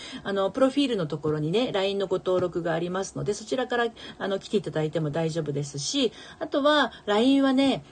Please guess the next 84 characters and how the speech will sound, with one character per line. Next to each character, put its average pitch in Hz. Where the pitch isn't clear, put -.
あ 190
な 240
た 262
占 254
い 175
っ 165
て -
い 165
う 165
の 160
を 151
や 147
っ -
て -
い 160
て、 233
う 165
ん 156
と、 -
お 202
名 262
前 254
と、 302
生 170
ま 254
れ 269
た 262
月 -
日 185
と、 160
血 214
液 220
型 208
か 196
ら 185
あ 185
な 220
た 175
の 135
恋 233
愛 262
の 247
本 226
質 -
が 190
わ 190
か 196
る 165
っ -
て 143
い 143
う、 165
こ -
れ 156
ま 156
た 160
嘘 160
く -
さ 185
い 170
で 156
し 147
ょ？ 165
だ -
け -
ど、 165
こ -
れ 160
が 151
九 349
十 226
八 165
パ 277
ー 269
セ 277
ン 240
ト -
当 170
た 175
る 208
ん -
で 220
す -
よ。 160